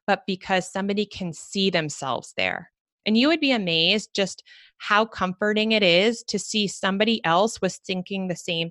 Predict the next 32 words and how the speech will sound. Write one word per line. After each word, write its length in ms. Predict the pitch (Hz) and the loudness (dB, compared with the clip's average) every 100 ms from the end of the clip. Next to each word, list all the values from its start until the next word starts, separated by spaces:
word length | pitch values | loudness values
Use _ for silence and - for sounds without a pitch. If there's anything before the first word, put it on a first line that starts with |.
| - | -6
thing 340 | 160 156 208 | -2 -2 0
before 380 | 190 - 170 170 | -2 -2 0 0
they 400 | 170 160 160 156 | 0 0 0 -2
bought 240 | 135 139 - - | -2 -2 -2 -4
something 680 | 226 214 - 247 247 247 - | -4 -2 0 2 2 0 -2
as 240 | 165 165 160 | -4 -2 -4
you 260 | 160 151 | -2 0
are, 240 | 135 - - - | 0 -2 -6 -12
because 280 | 190 190 - | -6 -4 0
then 120 | 220 | 2
that 260 | 240 208 160 | 2 0 0
validates, 580 | 160 175 190 202 196 - | 2 2 2 2 -2 -2
"Oh, 260 | 220 208 143 _ - - - | -2 -2 -4 _ -20 -12 -6
this 160 | 202 | -4
is 160 | 277 226 | -4 -2
normal, 380 | 190 185 175 - | 0 2 0 0
and 360 | 214 240 202 180 | 2 2 2 0
I 60 | 175 | -6
can 160 | - | -8
trust 320 | 175 208 202 - | -4 -2 -2 -6
this 140 | - | -8
person 640 | - 170 156 170 160 160 - _ _ _ _ _ _ | -2 -2 -2 -6 -6 -10 -14 _ _ _ _ _ _
because 220 | 190 190 | -4 0
they 120 | 180 170 | 2 2
helped 240 | 165 - | 0 -2
this 160 | 175 160 | -4 0
other 200 | 175 175 | 0 2
person 500 | 170 151 170 147 147 | 0 -2 -4 -4 -4
who 160 | 185 | 0
was 160 | 160 156 | 0 0
like 260 | 156 147 143 | -4 -4 -10
me." 260 | 127 - | -12 -16